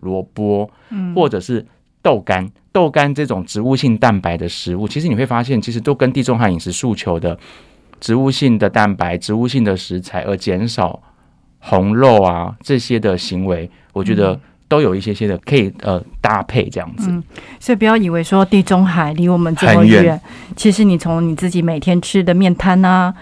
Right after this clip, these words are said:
Speaker 2: 自己吃的白饭啊，或是做一些小小的改变，也可以落实地中海饮食。欢迎回来，波特连播帮心苏五郎在，我是阿卢黄慧茹，在我们现场的是翁德志博士，他最近跟两位作者合写了《肠道菌对了，身心就健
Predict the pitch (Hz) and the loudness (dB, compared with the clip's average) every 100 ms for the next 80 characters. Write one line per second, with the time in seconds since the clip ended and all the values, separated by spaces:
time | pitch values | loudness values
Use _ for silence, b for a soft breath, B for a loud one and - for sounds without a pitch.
0 | B 214 180 - 196 - 147 - 190 170 | B -4 -2 -2 -4 -2 -2 0 2 2
1 | 160 170 B B B - 185 180 180 185 | 0 -2 B B B 0 4 6 6 2
2 | 175 - 202 202 214 208 160 170 143 131 | 2 2 2 4 4 4 2 2 -2 -4
3 | 98 175 139 185 175 - 190 196 180 190 | -6 -6 -2 0 0 0 2 2 4 4
4 | 170 - 160 - 170 165 - 156 147 135 | 2 0 -4 -2 -2 -2 -2 -2 -2 -4
5 | - - - 320 320 262 226 208 208 233 | -6 -10 -4 -4 -2 -2 0 0 0 -2
6 | 233 247 220 196 175 185 208 196 185 170 | -2 -2 0 -2 -2 -4 -2 -2 -2 -4
7 | 175 - 180 180 185 180 185 170 160 165 | -4 -6 -8 -8 -8 -8 -8 -6 -6 -8
8 | 175 196 185 196 202 208 - - 170 170 | 0 4 4 6 4 2 0 -2 -2 -2
9 | 170 190 185 254 240 190 180 180 214 190 | -2 0 0 2 2 2 -2 0 2 2
10 | 170 180 254 220 - 180 165 175 175 - | -2 -2 0 2 0 -2 -2 -2 -4 -2
11 | 196 196 202 202 160 160 - 185 185 156 | -2 0 0 0 -2 -4 -4 -4 -4 -4
12 | 165 - 185 160 170 185 190 185 - 214 | -4 -6 -6 -4 -2 -2 -2 -2 0 0
13 | 190 175 - 190 190 196 156 185 220 277 | 2 -2 0 2 4 2 2 2 4 4
14 | - 160 - 170 - 151 143 - 160 185 | 4 2 0 -2 -2 -2 -2 -2 0 4
15 | 196 208 190 175 - 233 202 165 139 165 | 4 4 0 -2 2 4 4 2 0 -2
16 | 180 180 180 180 175 190 165 - 180 | -2 -2 -4 -4 -2 0 -2 -2 -2